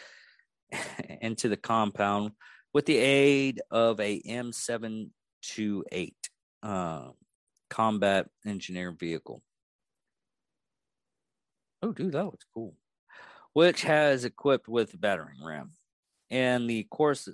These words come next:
uh, of the advance, the Mark, ah, sorry, Mount Carmel, uh, Center caught f-, uh, fire in its, uh, circumstances that remained disputed.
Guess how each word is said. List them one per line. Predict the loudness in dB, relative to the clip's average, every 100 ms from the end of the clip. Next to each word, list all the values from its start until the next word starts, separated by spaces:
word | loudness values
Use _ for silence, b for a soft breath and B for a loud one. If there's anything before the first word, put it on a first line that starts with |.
| -10
uh, | -6 -4 -4 -4
of | -6 -4
the | -6
advance, | -6 -4 -4 -4 -6 -14 -12
the | -10 -10 -6
Mark, | 0 2 2 -2 _ _ _ -4
ah, | -4 -4 _ _ _ -20 b b b b b _ -20 -20 _ _ _ _ _ _ _
sorry, | -8 -8 -8 b b b b _ _ _ _ -20 -10
Mount | 0 2 2 -2
Carmel, | -2 0 0 -4 -6 -4
uh, | 0 0
Center | -2 -6 -4 -6
caught | -4 -4 -4
f-, | -14 -8
uh, | -2 -2 -2
fire | -2 0 0 -2 -4
in |
its, | -8 -10 -12 -6
uh, | -4 -2 -4 -8 -14 _ _ _ _ _ _ _
circumstances | -6 -2 -2 -4 -6 -4 -4 -8 -4
that | -2 -2
remained | -2 -4 -4 -4
disputed. | -4 -6 -6 -8 -8